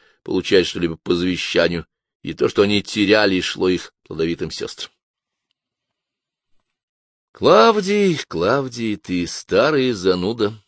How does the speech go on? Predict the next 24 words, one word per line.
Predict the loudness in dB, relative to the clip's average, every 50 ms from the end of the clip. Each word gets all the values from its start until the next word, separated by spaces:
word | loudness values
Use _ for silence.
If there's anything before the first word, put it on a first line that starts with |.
| _ _ _ _ _ _ _ _ _ _ _ _ _ _ _ _
Ещё | -10 -8 -6 -6 0 0 0 0
дюйм-два, | 0 -2 -4 -2 0 0 0 0 -2 -4 -6 -4 -4 0 2 4 4 6
и | 4 4 2
кончится | 0 2 2 2 2 2 0 -10 -12 -10 -10 -4 -4 -4
четвёртый | -4 -4 -8 -8 -8 0 2 2 2 2 -2 -6 -6
свиток | -6 -6 -8 -8 -8 -6 -8 -10 -8
твоей | -2 0 2 2 2 0 -2
автобиографии, | -4 -4 -4 -4 -6 -8 -4 0 0 0 2 2 2 2 2 0 -4 -10 -10 -10 _ _ _ _
а | -20 -20
ты | -18 -6
даже | -4 -2 -2 -2 -4
не | -4 -2
добрался | -2 -2 0 2 2 4 4 2 2 -2 -2
до | 0 0 2
места | 2 2 2 0 -2 -6 -14 -14
своего | -10 -8 -6 -4 -2 0 0 0
рождения. | 0 0 -2 -6 -8 -6 -6 -6 -8 -12 -18 _ _ _ _ _ _ _ _ _ _ 0
Ну-ка, | 2 4 6 6 6 4 2 0 -6 -2 -2 -2
давай | 0 0 0 2 4 2 2 2
сразу | -2 -2 -2 -2 0 0 -4
же | -6
пиши | -6 -6 -8 -8 -6 -4 -4 -2 -2 -2
об | -2 -4 -4 0 2
этом, | 2 2 2 0 -6 -6